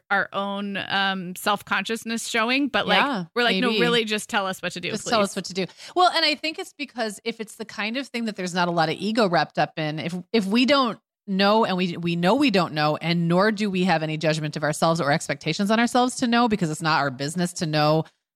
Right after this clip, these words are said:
Speaker 2: this accounting practice or whatever,
Speaker 1: Yeah.
Speaker 2: then it's so easy to take advice 'cause it's like, "Oh, yeah, okay. I didn't know that, and there's no reason I should have known that."
Speaker 1: Right.
Speaker 2: And I,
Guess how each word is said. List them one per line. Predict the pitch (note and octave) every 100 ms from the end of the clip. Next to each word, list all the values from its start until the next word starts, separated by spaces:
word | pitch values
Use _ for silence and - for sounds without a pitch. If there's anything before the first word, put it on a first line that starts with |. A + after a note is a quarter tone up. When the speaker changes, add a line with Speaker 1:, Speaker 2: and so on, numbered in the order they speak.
| _
Speaker 2:
this | - C#3 E3+ E3 -
accounting | F3+ - F3 D#3 G3
practice | A#3 G3+ - A3 -
or |
whatever, | G#3+ G#3+ G#3 A3+ A#3+ B3
Speaker 1:
Yeah. | _ _ -
Speaker 2:
then | C#4 G#4+
it's | - -
so | - C#4+ A3+
easy | C4 D4+ C4
to |
take | G3+ G3
advice | F#3+ F3+ F3+ F#3
'cause | A3+ G3+
it's | -
like, | A#3+ -
"Oh, | F4+
yeah, | C4 D#4 G3+
okay. | - E3 D#3+ G3+ -
I | A3+
didn't | C4+ B3 G3
know | A3+
that, | B3 A#3
and | G#3+ G#3
there's | G3+ F#3 G3+
no | A#3+
reason | A#3 B3+ A3
I | E3+
should | - D3
have | C#3
known | A#2+
that." | A#2 G2 - _ _
Speaker 1:
Right. | C#3+ B2
Speaker 2:
And | G#3+
I, | A#3+